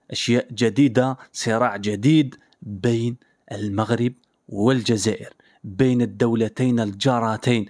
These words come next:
الشقيقتين الجزائر والمغرب. إذن الشعوب، انظروا لهنا للشعوب، الشعب الجزائري والشعب المغربي لن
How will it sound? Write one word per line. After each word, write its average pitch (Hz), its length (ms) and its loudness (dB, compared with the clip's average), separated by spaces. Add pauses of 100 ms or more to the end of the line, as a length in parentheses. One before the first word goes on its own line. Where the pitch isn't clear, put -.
(240)
الشقيقتين 110 1000 -4 (320)
الجزائر 110 520 0
والمغرب. 139 500 2 (1120)
إذن 117 360 2 (760)
الشعوب، 107 580 0 (1200)
انظروا 120 380 2
لهنا 131 240 2
للشعوب، 143 540 -2 (1080)
الشعب 110 460 -2
الجزائري 107 720 0
والشعب 98 460 -4
المغربي 98 560 -4 (720)
لن 143 540 2